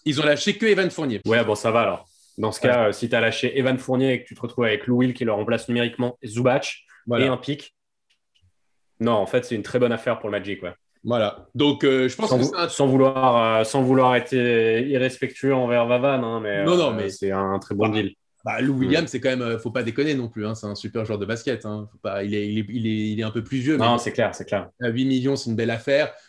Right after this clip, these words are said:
Speaker 1: Tu peux, je te dis, l'année prochaine, le, le, le prolonger d'un ou deux ans et tu, il peut toucher une mid-level ou un, ou un petit contrat. Ça sera pas scandaleux.
Speaker 2: Ah bah, je pense que, je pense que Lou Williams, il arrive dans ce,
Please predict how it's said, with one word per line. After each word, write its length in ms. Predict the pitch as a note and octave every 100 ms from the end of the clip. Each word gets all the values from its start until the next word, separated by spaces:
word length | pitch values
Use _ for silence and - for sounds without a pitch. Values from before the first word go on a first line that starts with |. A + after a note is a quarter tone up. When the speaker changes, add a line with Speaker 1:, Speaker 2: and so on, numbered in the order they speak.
| _
Speaker 1:
Tu 140 | - A2+
peux, 120 | C#3
je 80 | C3
te 40 |
dis, 120 | B2
l'année 220 | C3 A#2+ A#2
prochaine, 360 | C3 - C#3+
le, 120 | B2 A2+
le, 260 | A2 A2 -
le 200 | A#2+ A#2
prolonger 380 | B2+ A#2+ A2+
d'un 160 | A#2 B2
ou 100 | A#2+
deux 220 | A#2 A#2
ans 60 | C3
et 100 | C3
tu, 160 | - A2+
il 300 | A#2 B2 A#2
peut 120 | A#2
toucher 260 | B2 B2
une 80 | B2
mid-level 520 | A#2+ A#2 A#2 A#2 B2+
ou 140 | A#2 A2
un, 120 | A2
ou 180 | A#2+ A2
un 60 | A2
petit 180 | - A#2
contrat. 420 | A#2 C3 C#3 - - - - - _
Ça 140 | -
sera 180 | A2 A2+
pas 100 | B2
scandaleux. 600 | - B2 A2+ A#2 C#3 D#3+ _ -
Speaker 2:
Ah 100 | A2+
bah, 240 | A#2+ B2
je 100 | -
pense 240 | D#3 D#3+
que, 320 | - C3+ B2+ - -
je 100 | -
pense 200 | D3 C#3
que 260 | C#3+ C3 - -
Lou 220 | C#3+ D3+ E3+
Williams, 500 | E3+ D#3 D#3 D3 -
il 160 | B2
arrive 320 | A#2+ A#2+ C3+ B2+
dans 180 | A#2 A#2
ce, 1040 | - A#2 G#2+ G#2 G2+ G2 F#2+ F#2+ F#2+ F#2+